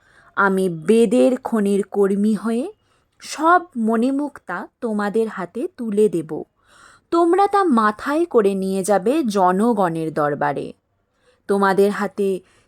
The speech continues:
শিবের ত্রিশূল তুলে দিলাম। তোমাদের সন্তান দলের পতাকা থাকবে,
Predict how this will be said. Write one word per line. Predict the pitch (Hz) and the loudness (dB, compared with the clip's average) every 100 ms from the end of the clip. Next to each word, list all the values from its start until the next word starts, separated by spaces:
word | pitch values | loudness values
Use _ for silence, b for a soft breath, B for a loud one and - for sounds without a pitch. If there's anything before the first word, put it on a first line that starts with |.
| b | b
শিবের | - - 302 262 349 349 - - | -16 -2 0 2 2 2 -2 -8
ত্রিশূল | 247 - 285 294 285 | -8 -6 -8 -10 -8
তুলে | 208 175 175 | -8 -4 -4
দিলাম। | 175 160 131 - - _ _ _ _ _ _ _ - | -4 -4 -6 -8 -14 _ _ _ _ _ _ _ -2
তোমাদের | 311 349 381 403 | 2 2 2 0
সন্তান | - 294 247 247 320 320 | 0 -2 0 0 0 4
দলের | 320 202 202 403 _ | 2 2 0 -2 _
পতাকা | 208 196 196 226 220 202 | -2 0 0 -4 -4 -6
থাকবে, | - 165 156 165 | -8 -10 -8 -10